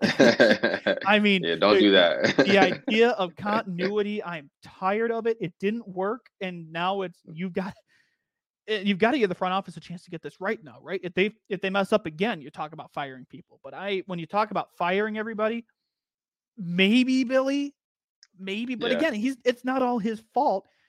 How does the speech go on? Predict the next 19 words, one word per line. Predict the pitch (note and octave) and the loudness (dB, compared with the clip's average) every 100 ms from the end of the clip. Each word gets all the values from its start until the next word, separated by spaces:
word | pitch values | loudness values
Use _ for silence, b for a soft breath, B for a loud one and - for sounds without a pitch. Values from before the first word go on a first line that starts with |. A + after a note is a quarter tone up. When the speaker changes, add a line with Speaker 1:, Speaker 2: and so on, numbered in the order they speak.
| _ | _
Speaker 1:
You | A3+ | -6
backed | A3+ A#3+ - | -4 -4 -8
yourselves | G#3+ A3+ G#3+ | -6 -4 -4
into | G#3+ G3 | -2 -2
a | |
corner, | - G#3+ A3+ F3 | -4 -6 -6 -6
now | F3 | -6
you | F3+ | -4
gotta | F#3 | -4
tear | F3 G3 | -4 -2
down | F#3 F#3 | -2 -2
the | |
roster | E3+ F#3 G#3 E3+ | -2 -4 -6 -12
and | D#3 | -8
then | G3+ B3 | -8 -8
figure | D#3+ C3 | -12 -14
out | A#2 - | -18 -20
what's | _ _ | _ _
next. | _ _ _ | _ _ _